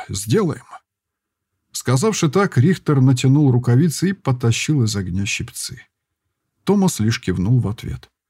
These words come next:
"А вас", брат Себастьян вновь повернулся к Бенедикту, "я попрошу никому не говорить о том, что вы здесь видели.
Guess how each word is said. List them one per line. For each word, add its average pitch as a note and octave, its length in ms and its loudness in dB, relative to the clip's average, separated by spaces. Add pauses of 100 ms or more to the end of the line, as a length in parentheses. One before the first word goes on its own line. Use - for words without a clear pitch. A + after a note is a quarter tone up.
(680)
"А A2 140 2
вас", D3+ 600 -2
брат G2 260 -2
Себастьян C3+ 520 -2
вновь A2+ 440 2
повернулся A2 600 0
к G2 40 -6
Бенедикту, G2+ 720 -2 (560)
"я G#3+ 180 -2
попрошу F#3 460 0
никому D3 440 4
не G#2+ 120 2
говорить A2 400 2
о A#2+ 100 2
том, G3 320 0
что - 280 -4
вы E3+ 140 0
здесь C#3+ 340 -4
видели. A#2 540 2